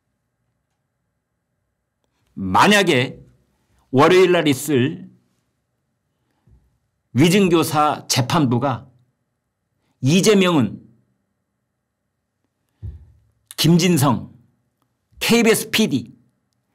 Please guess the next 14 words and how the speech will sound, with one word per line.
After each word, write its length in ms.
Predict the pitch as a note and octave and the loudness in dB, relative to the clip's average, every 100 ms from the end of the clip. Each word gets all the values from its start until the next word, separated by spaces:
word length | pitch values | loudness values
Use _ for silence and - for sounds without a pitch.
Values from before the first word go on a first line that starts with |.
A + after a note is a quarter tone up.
| _ _ - | _ _ -6
고인이 440 | - D#3+ F3 E3+ | 2 2 2 0
된 200 | D#3+ D#3+ | 0 -2
성남시장 840 | C3+ G#3 G#3 E3+ - G#3 D3+ - _ _ _ _ _ _ _ - | -2 -2 0 0 0 0 -4 -4 _ _ _ _ _ _ _ 0
등등에게 840 | F#3+ G3 G#3+ F3+ D3+ C#3+ C3 - - _ _ _ - | 2 4 4 2 0 0 -2 -8 -20 _ _ _ -6
모해를 760 | A#2+ D3+ G3 F#3+ A3+ A#3 A#3 | 0 4 4 4 2 2 2
하려고 640 | G#3+ G#3+ G#3 E3 C3+ - - _ _ _ _ _ _ _ _ _ _ _ _ A#2+ _ - _ _ _ _ _ _ _ - | 0 0 0 0 -2 -6 -20 _ _ _ _ _ _ _ _ _ _ _ _ _ _ -20 _ _ _ _ _ _ _ -2
또는 460 | B3 A#3 D3 - | 2 2 -2 -6
그때 400 | - F3 - G3+ | -4 -4 -2 -4
같이 400 | - - - F#3 | -4 -8 -4 -4
선거를 480 | D#3 A#3 A#3 A3 F#3+ | -2 -2 0 0 0
치렀던 500 | - F#3+ F#3+ D#3+ B2 - | -2 -6 -4 -6 -6 -10
상대방을 680 | - A3+ A#3 A3 F#3+ F#3 | -6 -2 0 0 0 -2
모해를 560 | A#2 A2+ E3 G3+ A3+ G3 | -4 2 4 4 2 0
하려고 480 | F#3 D#3 B2 A2+ | 0 -2 -4 -10